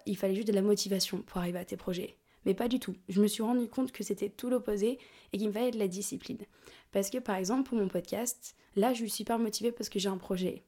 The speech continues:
Mais sincèrement, il y a deux semaines, j'étais pas du tout motivée à l'égard du podcast. Mais est-ce qu'il y a un épisode qui est sorti ? Oui. Parce qu'en fait, j'ai de la discipline vis-à-vis de ce que je fais. J'ai pris cette habitude de sortir un épisode par semaine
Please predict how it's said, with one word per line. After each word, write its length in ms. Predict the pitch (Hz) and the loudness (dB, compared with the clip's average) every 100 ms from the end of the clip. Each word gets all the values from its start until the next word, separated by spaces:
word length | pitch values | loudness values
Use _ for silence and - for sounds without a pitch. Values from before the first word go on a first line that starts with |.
| _ | _
Mais 100 | 208 | 0
sincèrement, 460 | 190 190 180 170 202 | 2 0 -2 0 2
il 80 | 247 | 4
y 60 | |
a 40 | 180 | 2
deux 120 | 180 | 0
semaines, 340 | - 202 240 | -2 0 0
j'étais 240 | 226 180 196 | -2 -4 -2
pas 160 | 247 | 0
du 220 | 240 180 190 | 0 -2 -4
tout 160 | - | 2
motivée 400 | 240 202 - 185 | 4 4 0 0
à 60 | 226 | 0
l'égard 260 | 185 180 | 0 -2
du 80 | 180 | -4
podcast. 500 | 175 196 - 220 - _ - - | -4 -4 -4 -6 -8 _ -20 -4
Mais 100 | 196 - | -2 0
est-ce 160 | 233 | 0
qu'il 100 | - | 2
y 40 | 214 | 2
a 20 | |
un 80 | 202 | 2
épisode 340 | 190 185 190 | 0 0 -2
qui 100 | - | -2
est 40 | |
sorti ? 420 | 233 196 - 254 254 - - - | -4 -2 0 0 0 -16 -14 2
Oui. 340 | 220 277 - - - - | 10 10 8 -2 -20 -2
Parce 140 | - 196 | 0 2
qu'en 80 | 220 | 2
fait, 160 | 269 | 0
j'ai 80 | 226 | 0
de 80 | 196 | 2
la 100 | 196 | 2
discipline 680 | 180 226 - 208 - 202 - | 0 -2 -2 -4 -2 -2 0
vis-à-vis 340 | 190 185 190 | 0 0 0
de 120 | 185 | -2
ce 80 | 196 | -4
que 100 | - | -4
je 100 | 214 | -4
fais. 240 | 233 180 - | -2 -2 -2
J'ai 180 | 190 202 | 2 2
pris 240 | 202 - | 2 -2
cette 280 | 294 269 - | 0 0 0
habitude 500 | 196 185 - 254 262 | -2 -2 2 2 2
de 80 | 190 | -2
sortir 400 | 190 196 - 190 - | -2 -2 -4 -6 -4
un 160 | 233 | -2
épisode 340 | 226 208 196 196 | 0 2 0 0
par 140 | 185 | -4
semaine 360 | - 196 233 | 0 2 2